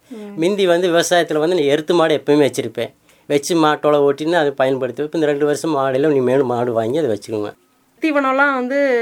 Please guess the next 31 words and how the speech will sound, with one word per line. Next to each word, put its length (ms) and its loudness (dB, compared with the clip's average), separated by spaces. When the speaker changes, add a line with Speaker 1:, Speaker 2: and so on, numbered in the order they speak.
Speaker 1:
உங்க 320 0
காட்டுக்குள்ளேயே 540 0
போட்டுக்க 300 2
முடியுதா, 240 -4
இல்ல 200 2
வெளியிலயும் 460 2
வாங்குறீங்களா? 560 -2
Speaker 2:
தீனி 280 4
நம்ம 240 4
காட்டுக்குள்ள 460 4
பத்தாதுங்க. 580 4
நம்ம 200 2
எவ்வளவு 380 4
உளுந்து 180 2
போடணுமோ 320 2
பத்தா. 280 2
வெளியிலயும் 360 4
வந்து 220 2
மாடு 260 2
அந்த 240 0
பருவத்துல 640 2
வந்து 200 0
வெளியில 420 2
வைக்க 260 -2
புல்லு 240 0
வாங்கித்தான் 480 0
போடணுங்க. 400 -4
Speaker 1:
இப்ப 180 -2
நீங்க 240 2
போடுற 400 4
இந்த 180 0